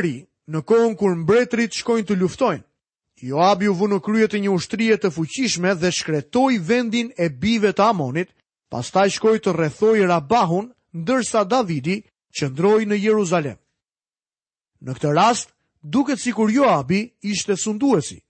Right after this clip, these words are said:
Edhe pse ai mund të ketë qenë, ne duhet të kujtojmë se Davidi u tregua miqësor me mbretin e ri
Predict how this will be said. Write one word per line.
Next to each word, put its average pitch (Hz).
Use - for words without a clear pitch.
Edhe 185
pse -
ai 208
mund 226
të 214
ketë 180
qenë, 185
ne 135
duhet 208
të 196
kujtojmë 202
se 185
Davidi 170
u 202
tregua 208
miqësor 190
me 165
mbretin 240
e 247
ri 151